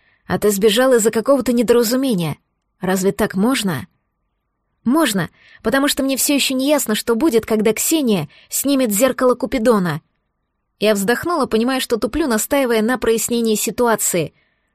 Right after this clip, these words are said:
Но стоило ли оставлять пятнышко тьмы и потом дергаться в ожидании, что оно разрастется? Вольский слабо улыбнулся.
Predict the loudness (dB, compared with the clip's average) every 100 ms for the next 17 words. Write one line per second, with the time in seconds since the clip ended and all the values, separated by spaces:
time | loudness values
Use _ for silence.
0 | -4 -2 0 0 2 2 0 0 0 0
1 | 0 -2 -2 -2 -2 -2 0 -2 -2 -4
2 | -10 -10 -4 -2 0 0 0 0 -2 0
3 | 0 2 2 2 -2 0 2 2 0 -2
4 | -4 0 0 -2 0 0 0 0 -2 -6
5 | _ _ _ _ _ _ _ _ -4 0
6 | 2 2 0 -2 0 0 0 -2 -2 -2
7 | -2 -4 -6 -8